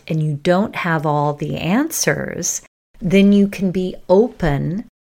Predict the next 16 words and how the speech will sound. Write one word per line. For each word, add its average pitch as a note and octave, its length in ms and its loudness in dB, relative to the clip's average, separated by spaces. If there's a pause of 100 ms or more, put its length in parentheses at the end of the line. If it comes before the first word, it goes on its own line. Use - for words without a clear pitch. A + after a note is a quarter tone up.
(120)
to G3 120 0
receiving F3+ 1040 0
input F3 520 0
from D#3+ 220 -6
others, - 600 -6 (480)
other D3+ 240 2
people's D3 440 -6
perspectives, G3+ 1300 -2 (480)
opinions, G3+ 1120 2 (140)
ideas, F3+ 1040 2 (240)
the F3+ 120 -2
creative F3 680 0
flow. F#3+ 640 0
Those D#3+ 320 2
doors F3+ 480 4
open E3+ 480 2